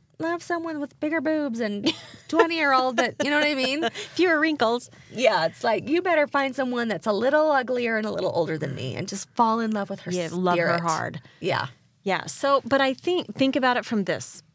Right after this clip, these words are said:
Speaker 1: 'Kay.
Speaker 2: Like, you're facing death,
Speaker 1: Yeah.
Speaker 2: so you're not being superficial and shitty. Like, you're thinking,
Speaker 1: You're thinking,
Speaker 2: raising my, who's
Speaker 1: right.
Speaker 2: gonna raise my kids? Who's gonna, like, keep my family intact? Who better than your sister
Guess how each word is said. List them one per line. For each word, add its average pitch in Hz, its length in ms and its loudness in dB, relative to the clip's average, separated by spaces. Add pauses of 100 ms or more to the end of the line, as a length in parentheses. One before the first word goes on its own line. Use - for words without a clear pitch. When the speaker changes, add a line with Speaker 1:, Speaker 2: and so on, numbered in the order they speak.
Speaker 1:
'Kay. - 180 -10
Speaker 2:
Like, 190 240 -2 (480)
you're 220 240 4
facing 262 680 0
death, - 480 -4 (140)
Speaker 1:
Yeah. 156 140 -4
Speaker 2:
so 226 100 2
you're 202 260 2
not 240 260 2
being 196 220 0
superficial 165 720 -4
and 151 120 -4
shitty. - 440 -8
Like, 165 260 -2
you're 185 140 2
thinking, 165 640 -4
Speaker 1:
You're 233 200 -2
thinking, 285 260 -2
Speaker 2:
raising 196 420 4
my, 202 220 2
who's 190 200 2
Speaker 1:
right. 196 60 -4
Speaker 2:
gonna 190 160 0
raise 190 260 0
my 190 140 0
kids? 151 400 -4
Who's 175 380 0
gonna, 180 240 -2 (100)
like, 175 320 0 (300)
keep 196 200 0
my 180 200 2
family 220 400 0
intact? 156 540 -6
Who 311 280 0
better 220 600 0 (320)
than 190 200 2
your 175 120 0
sister - 480 -8